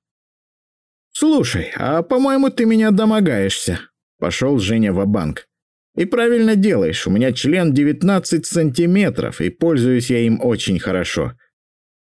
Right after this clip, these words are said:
«И еще кое-что хорошо делать умею»,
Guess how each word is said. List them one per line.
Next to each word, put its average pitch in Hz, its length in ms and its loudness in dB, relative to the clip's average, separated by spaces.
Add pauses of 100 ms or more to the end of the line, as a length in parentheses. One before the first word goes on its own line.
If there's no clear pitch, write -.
(120)
«И 151 100 0
еще 165 420 0
кое-что 123 520 -2
хорошо 113 400 -2
делать 92 340 0
умею», 90 380 -2